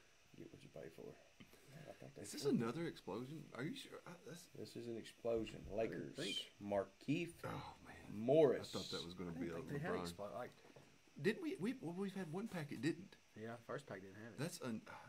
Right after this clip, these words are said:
Speaker 2: I'm telling you, I think that's kinda unusual to get three explosions and three solos.
Speaker 1: See what else looks like. We got a
Speaker 3: Vanity
Speaker 1: vanity
Speaker 3: plate.
Speaker 1: plate. <clears throat> Let's kinda go this way, see what we got.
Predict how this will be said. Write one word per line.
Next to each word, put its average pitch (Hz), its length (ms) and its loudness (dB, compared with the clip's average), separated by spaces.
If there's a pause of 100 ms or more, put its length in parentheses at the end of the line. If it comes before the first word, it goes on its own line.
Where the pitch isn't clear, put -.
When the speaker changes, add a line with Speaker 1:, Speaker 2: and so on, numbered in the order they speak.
(100)
Speaker 2:
I'm 170 100 -2
telling 135 240 2
you, 92 80 0
I 113 40 -2
think 139 180 -8
that's 110 200 -4
kinda 113 200 -2
unusual 90 480 -2
to 82 100 -8
get - 200 -8
three 95 200 -2
explosions 90 560 -4
and 85 100 -8
three 87 180 -8
solos. 80 480 -8 (680)
Speaker 1:
See - 100 -18
what 120 180 -6
else 113 180 -4
looks - 200 -14
like. - 120 -8
We 110 80 -4
got 113 240 2
a 104 40 0
Speaker 3:
Vanity 113 460 2
Speaker 1:
vanity 107 140 -2
Speaker 3:
plate. 120 340 6
Speaker 1:
plate. - 0 - (160)
<clears throat> - 120 -12
Let's - 1040 0 (100)
kinda 104 220 -10
go - 80 -12 (100)
this - 160 -16 (160)
way, - 120 -14 (120)
see - 160 -18
what - 160 -14
we 55 80 -16 (100)
got. - 160 -10